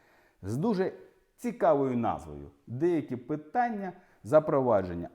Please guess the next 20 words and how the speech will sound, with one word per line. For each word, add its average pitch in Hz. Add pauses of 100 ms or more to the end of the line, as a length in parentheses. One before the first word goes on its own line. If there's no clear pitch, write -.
оцінювання 98
повсякденного 151
функціонування 87
особи». 76 (360)
Тож 143
у 151
цьому 123
відео 107
коротко 110
та 95
по 127
суті 196
розповім, 156 (140)
що - (340)
означають 156
ці 113 (340)
деякі 107
питання 175 (440)
і 170
які 175